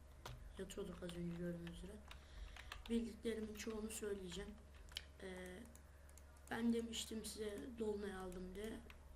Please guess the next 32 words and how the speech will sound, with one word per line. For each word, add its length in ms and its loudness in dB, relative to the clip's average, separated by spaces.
Dolunay'ı 400 4
neden 220 2
aldım? 360 -2
E, 180 2
o 100 8
yerleri 460 6
falan 320 8
size 200 4
göstereceğim 720 12
beyler 280 0
bir 80 -2
dahaki 340 0
videomda. 340 2
E, 200 0
Dolunay'la 680 6
Sarı 320 6
iki'de 400 8
bir 60 8
yerimiz 360 10
var 220 4
bizim. 260 0
Sarı 300 4
ikiye 280 2
gidiyoruz 460 2
ve, 100 4
e, 320 4
yedi 200 10
metine 340 12
yakın 260 4
metin 380 6
sayısı 400 4
atıyor. 280 4